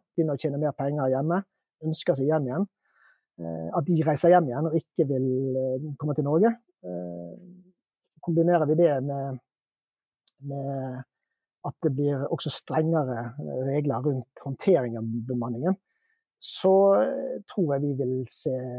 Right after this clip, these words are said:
større utfordringer for vår næring til å få bygget det vi skal bygge. Og det vil igjen da være kostnadsdrivende, forsinkelser, et cetera, et cetera. Eh, så jeg er jo helt for at vi skal ha en seriøs byggenæring, og vi skal, og vi har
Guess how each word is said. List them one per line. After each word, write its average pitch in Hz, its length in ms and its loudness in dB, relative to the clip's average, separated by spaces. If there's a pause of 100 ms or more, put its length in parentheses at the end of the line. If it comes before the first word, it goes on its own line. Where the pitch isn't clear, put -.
(320)
større 127 440 -2
utfordringer 107 440 -12
for 127 80 -10
vår 123 160 -6
næring 113 280 -8 (100)
til 123 120 -6
å 120 80 -8
få 123 80 -10
bygget 123 320 -10
det 113 100 -14
vi 107 60 -18
skal 123 160 -10
bygge. 101 260 -14 (360)
Og 170 60 6
det 180 140 10
vil 165 120 8
igjen 151 240 6
da 143 100 4
være 135 200 2
kostnadsdrivende, 165 800 4 (300)
forsinkelser, 139 720 0
et - 100 -20
cetera, 104 280 -10
et - 60 -18
cetera. - 260 -16 (1000)
Eh, 143 320 -2 (140)
så 170 340 4 (540)
jeg 185 120 6
er 185 40 10
jo 175 60 8
helt - 420 4
for 156 320 4
at 131 100 -6
vi 135 80 -4
skal 131 160 -8
ha 139 60 -2
en 139 200 -4
seriøs 143 420 2
byggenæring, 113 540 -4 (180)
og 143 160 -8
vi 143 80 0
skal, 131 760 -6
og 151 100 0
vi 156 80 2
har 123 400 2